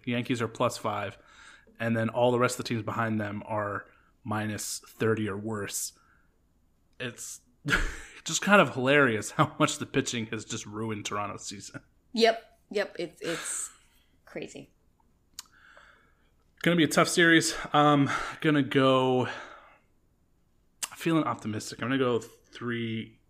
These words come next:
Speaker 1: out of four for the Red Sox.
Speaker 2: Okay. Love it.
Speaker 1: Who, who is your, uh, prediction for series M V P?
Speaker 2: Um, I'm gonna go with Kike.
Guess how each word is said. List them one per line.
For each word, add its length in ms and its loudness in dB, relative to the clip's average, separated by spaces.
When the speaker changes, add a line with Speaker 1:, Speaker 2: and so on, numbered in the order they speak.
Speaker 1:
out 140 0
of 80 -6
four 340 -8
for 160 -12
the 100 -14
Red 200 -14
Sox. 460 -18
Speaker 2:
Okay. 200 -14
Love 260 0
it. 120 4
Speaker 1:
Who, 180 -4
who 440 -2
is 260 -6
your, 560 -4
uh, 360 -6
prediction 720 -10
for 120 -20
series 300 -10
M 100 -12
V 80 -14
P? 180 -8
Speaker 2:
Um, 800 2
I'm 120 2
gonna 260 2
go 140 4
with 180 0
Kike. 460 -8